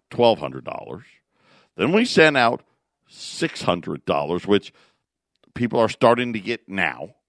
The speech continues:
Now they're saying, "Let's send out another two thousand dollars." That's thirty-eight hundred dollars per person. If you got, uh, you, your wife, and a couple of kiddies,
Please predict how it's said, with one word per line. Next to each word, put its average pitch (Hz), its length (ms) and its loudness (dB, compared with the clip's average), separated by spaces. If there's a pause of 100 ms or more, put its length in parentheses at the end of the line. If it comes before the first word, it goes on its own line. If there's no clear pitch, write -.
(440)
Now 135 280 4
they're 202 160 4
saying, 147 320 2
"Let's 139 160 2
send 151 240 0
out 143 160 6
another 127 340 2
two - 320 -10
thousand 85 580 -2
dollars." 71 460 -8 (480)
That's - 240 -2
thirty-eight 170 1120 -2
hundred 151 1000 -4
dollars 117 960 2 (1300)
per 180 420 6 (180)
person. - 460 -6 (1500)
If - 80 -16
you 127 60 -10
got, 180 340 6
uh, 160 320 10 (260)
you, - 200 -2
your 165 180 2
wife, 180 260 6
and 147 100 -2
a 135 40 -2
couple 160 360 -2
of 143 100 2
kiddies, 190 520 2